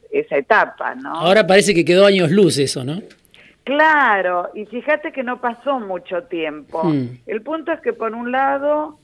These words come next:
Speaker 1: eh, la sociedad comienza a acostumbrarse a la pandemia. Ya lo sanitario pasa de lo extraordinario a algo cotidiano. Si bien genera muchísimos problemas, obviamente, a nivel físico, anímico, económico, se-,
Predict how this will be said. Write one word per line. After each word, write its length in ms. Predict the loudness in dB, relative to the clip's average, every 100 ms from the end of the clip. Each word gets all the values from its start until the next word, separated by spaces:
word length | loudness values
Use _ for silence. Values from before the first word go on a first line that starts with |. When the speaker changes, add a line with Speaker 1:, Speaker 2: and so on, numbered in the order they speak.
| _ _ _ -10
Speaker 1:
eh, 680 | -4 -2 -2 -4 -4 -6 -6
la 260 | -2 -2 -2
sociedad 440 | -8 -2 0 0
comienza 520 | -4 -6 -8 -10 -6
a 40 | -6
acostumbrarse 1040 | -4 -8 -8 -8 -6 -2 -2 -2 -8 -8
a 40 |
la 200 | -4 -4
pandemia. 580 | -4 -4 0 -2 -2 -6 0
Ya 120 | 2
lo 140 | 2
sanitario 1200 | 0 -4 -6 -6 -8 -2 0 0 -4 -4 -4 -4 -8 _ _ _
pasa 340 | -2 -2 -2 -6
de 120 | -4
lo 100 | -6
extraordinario 1300 | -10 _ -6 -6 -8 -10 -6 -6 -6 -12 -10 -10 -10 -8
a 100 | -6
algo 320 | -6 -6 -8
cotidiano. 800 | -8 -10 -8 -2 0 0 -4 -12 -16 _ _ _
Si 100 | -12
bien 340 | -6 -6 -6 -12 _ _ -20 -20 -16
genera 460 | -14 -6 -2 0 0
muchísimos 720 | -4 -12 -12 -14 -8 -8 -6
problemas, 560 | -4 -2 -4 -4 -6 -6
obviamente, 640 | -4 -4 -4 -8 -8 -8
a 40 |
nivel 360 | -8 -6 -8 -8
físico, 800 | -12 -12 -12 -12 -10 -2 2 2
anímico, 640 | 2 -2 -4 -4 -6 -6
económico, 800 | -2 0 2 2 2 -2 -2 -2
se-, 100 | -4